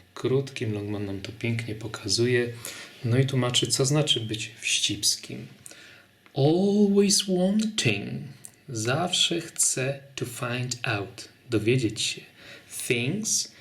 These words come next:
that do not concern you”. Rzeczy, które ciebie nie dotyczą.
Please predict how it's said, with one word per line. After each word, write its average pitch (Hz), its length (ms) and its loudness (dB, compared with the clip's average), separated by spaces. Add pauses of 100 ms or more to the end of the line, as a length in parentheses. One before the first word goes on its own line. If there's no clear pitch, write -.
(300)
that 107 380 -2
do 104 60 0
not 117 600 0
concern 131 1000 2
you”. 127 320 4 (380)
Rzeczy, 120 500 2
które 107 300 0
ciebie 110 360 6
nie 113 420 4
dotyczą. - 960 0